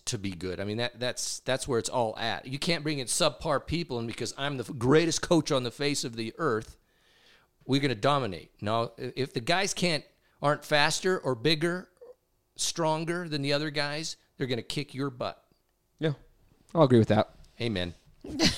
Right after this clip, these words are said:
Speaker 3: He has spoken, ladies and gentlemen.
Speaker 1: Uh, I need a beverage. <laughs> Mountain Dew. <laughs> Mountain Dew. Listen.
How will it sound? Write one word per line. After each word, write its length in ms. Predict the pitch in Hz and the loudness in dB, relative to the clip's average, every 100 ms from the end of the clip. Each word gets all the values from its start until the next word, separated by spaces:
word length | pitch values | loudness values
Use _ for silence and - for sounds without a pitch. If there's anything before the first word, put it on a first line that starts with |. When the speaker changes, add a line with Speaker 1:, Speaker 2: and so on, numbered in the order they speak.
| 466 - 523 - - - - - - - - - - - | 4 4 0 0 -12 -18 -18 -20 -20 -18 -20 -20 -20 -12
Speaker 3:
He 160 | 214 | -8
has 160 | 196 208 | -6 -4
spoken, 680 | - - 196 185 170 165 160 - - | -4 -2 -2 -2 -8 -10 -14 -18 -12
ladies 380 | 185 170 175 175 | -6 -2 -2 -2
and 140 | 180 | -4
gentlemen. 540 | 175 160 160 160 156 151 _ _ _ _ - - _ _ - | -4 -4 -4 -6 -8 -10 _ _ _ _ -20 -20 _ _ 0
Speaker 1:
Uh, 260 | 151 147 - - - | 2 4 0 -8 -6
I 60 | |
need 160 | 147 127 | -6 -2
a 40 | |
beverage. 540 | 113 127 117 98 - - - 226 - - | 0 0 -2 -2 -2 -2 -2 -4 -6 -12
<laughs> 400 | - - - - | -20 -20 -20 -2
Mountain 400 | 143 180 214 202 | 4 6 6 6
Dew. 460 | 180 202 180 160 - - - - | 12 12 12 12 4 0 2 2
<laughs> 300 | - - - | 0 -6 2
Mountain 380 | 127 151 165 151 | 6 6 6 6
Dew. 320 | 143 120 107 - _ _ _ - - | 6 4 0 -8 _ _ _ -20 0
Listen. 340 | 139 139 123 | 2 2 0